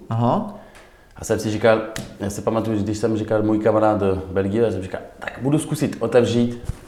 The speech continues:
Speaker 2: eh, červen dva tisíce jedenáct." A říkal: "A proč, jestli můžeš teďka udělat?"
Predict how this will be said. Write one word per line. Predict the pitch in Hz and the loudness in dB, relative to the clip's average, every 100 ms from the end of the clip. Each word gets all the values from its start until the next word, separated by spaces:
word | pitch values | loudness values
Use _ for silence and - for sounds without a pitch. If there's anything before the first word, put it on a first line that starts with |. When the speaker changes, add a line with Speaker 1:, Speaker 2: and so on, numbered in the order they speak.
| - | -6
Speaker 2:
eh, | 90 90 87 85 82 - - - - - - - - - - - | -2 2 2 0 -2 -10 -20 -20 -20 -20 -20 -18 -16 -16 -16 -12
červen | - 135 117 131 131 120 | 4 6 8 6 6 6
dva | 107 | 4
tisíce | 107 - 113 104 - 101 95 92 - - - - 87 85 82 82 80 76 95 | 2 -2 -6 -6 2 4 6 4 -4 -14 -18 -10 -4 -2 0 0 -2 -4 -2
jedenáct." | 92 80 73 65 - - - - | 0 0 -4 -8 -16 -20 -20 -20
A | 85 | -18
říkal: | 85 87 76 - - - | -8 -6 -6 -10 -12 -10
"A | |
proč, | - 120 147 - - - - | -6 0 0 0 -10 -18 -12
jestli | 90 - 104 | -12 -4 2
můžeš | 101 107 110 107 | 2 4 0 -2
teďka | - - - 101 | -4 -4 0 0
udělat?" | 90 90 85 104 | 0 0 0 -2